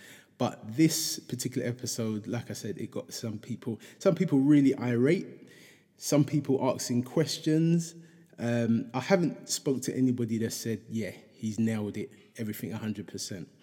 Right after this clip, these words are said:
And it's for different reasons. So really, this is just me giving my perspective.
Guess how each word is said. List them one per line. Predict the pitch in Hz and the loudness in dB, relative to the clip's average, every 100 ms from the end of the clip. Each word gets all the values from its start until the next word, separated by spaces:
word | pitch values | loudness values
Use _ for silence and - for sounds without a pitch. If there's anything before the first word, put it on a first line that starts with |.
| - - - | -20 -16 -4
And | - | 0
it's | 113 | 0
for | - | -2
different | 120 131 127 113 | 0 0 0 -2
reasons. | 117 107 104 | 0 0 -2
So | - 127 110 - - - | 2 2 2 -4 -20 -8
really, | - 190 135 113 | 10 10 12 6
this | 127 147 | 2 2
is | 123 | 2
just | 127 120 | 0 0
me | 127 123 | 4 4
giving | 117 110 110 101 - - | 4 -2 -2 -4 -6 -8
my | 104 107 | -4 -4
perspective. | - - - 98 - 90 - | -6 -10 -8 -8 -10 -14 -14